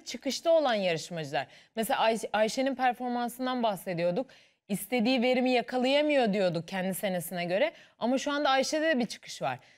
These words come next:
Yani Sema'da belki psikolojik anlamda ikizinin gitmesinden dolayı böyle bir acaba çöküşte mi dedirten bir durumu var. Anıl çıkışta, Adem'in sakatlığı var. Adem olsaydı acaba sonuç değişir miydi?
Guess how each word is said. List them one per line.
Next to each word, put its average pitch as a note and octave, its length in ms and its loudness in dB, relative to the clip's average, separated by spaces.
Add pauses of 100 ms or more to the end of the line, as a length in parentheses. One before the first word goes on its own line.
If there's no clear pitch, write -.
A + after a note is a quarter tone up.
(200)
Yani G3 100 0
Sema'da C4 580 2
belki C4+ 280 0
psikolojik C4 500 -2
anlamda A3+ 640 0 (800)
ikizinin A3 480 0
gitmesinden A3+ 720 0
dolayı A#3 360 4
böyle G#3+ 240 2
bir G3 120 4
acaba G3+ 340 0
çöküşte G#3 540 -4
mi A3 220 2 (360)
dedirten G#3 560 0
bir G#3 120 2
durumu A#3+ 320 2
var. A3+ 220 0 (360)
Anıl B3+ 300 2
çıkışta, C4 460 -2
Adem'in G#3 380 2
sakatlığı A3+ 580 -2
var. A3 180 2
Adem A3 340 2
olsaydı C4 400 2
acaba A#3+ 380 2
sonuç B3+ 400 -4
değişir A#3+ 380 0
miydi? F#3 480 2